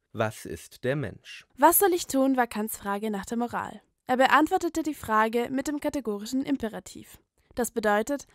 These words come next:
Speaker 2: handle so, dass man deine Handlungen zum Gesetz machen könnte.
Speaker 1: Der zweiten Frage, was kann ich wissen, widmete er sich in seinem berühmten Werk Kritik der reinen Vernunft. Die Erfahrung der Subjekte, also der Menschen, am Objekt,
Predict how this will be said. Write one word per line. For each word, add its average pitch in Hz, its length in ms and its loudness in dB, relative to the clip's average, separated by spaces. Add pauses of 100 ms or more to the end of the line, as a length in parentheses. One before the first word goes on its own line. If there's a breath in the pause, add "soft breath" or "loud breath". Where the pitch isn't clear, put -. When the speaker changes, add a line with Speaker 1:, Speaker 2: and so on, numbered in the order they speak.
Speaker 2:
handle 285 400 4
so, 311 320 2
dass 392 160 -6
man 311 200 4
deine 269 260 0
Handlungen 226 500 0
zum 254 200 -2
Gesetz 277 420 0
machen 202 300 -8
könnte. 190 480 -12 (300)
Speaker 1:
Der 110 120 -2
zweiten 143 540 -4
Frage, 90 580 -8 (140)
was - 280 -6
kann 95 160 -8
ich - 160 -14
wissen, 147 380 -6 (240)
widmete 190 520 -4
er 117 200 -4
sich 107 320 -10
in 110 100 -6
seinem 104 380 -6
berühmten 110 600 -8
Werk 87 340 -6 (100)
Kritik - 540 -10
der 107 180 -6
reinen 82 320 -10
Vernunft. - 680 -10 (180)
Die - 120 0
Erfahrung 185 720 -2
der 107 160 0
Subjekte, 98 680 -8 (160)
also 104 220 -6
der 90 120 -8
Menschen, 117 520 -8 (160)
am 113 240 -2
Objekt, 95 600 -10